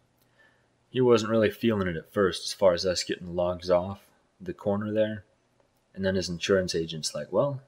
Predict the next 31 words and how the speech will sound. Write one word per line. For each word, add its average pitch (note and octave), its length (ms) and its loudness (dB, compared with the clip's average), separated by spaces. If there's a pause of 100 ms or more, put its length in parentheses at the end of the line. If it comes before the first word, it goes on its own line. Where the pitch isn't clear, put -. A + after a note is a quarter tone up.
(340)
you B2 100 -16
can F#2+ 120 -12
save A2+ 280 -2
a - 20 -4
grand F2+ 460 -2
if D#2 100 -8
you F#2 80 -6
get F2 140 0
rid F2 160 -2
of E2+ 40 0
those D#2+ 140 -4
trees E2 340 -6
right E2 220 -2
now." D#2+ 300 -12
<laughs> - 40 -20 (460)
So - 440 -6 (300)
the G2 100 -8
guy F#2 220 4
comes F#2 260 -4
over F2 160 4
to E2+ 60 4
all F2 180 6
of F#2 80 2
us G2 180 0
and E2+ 80 -12
he's E2 60 -10
like, - 100 -4
"Well, C#3 260 4 (160)
let's G#2+ 220 2
do A2+ 240 0
this." G2 300 -6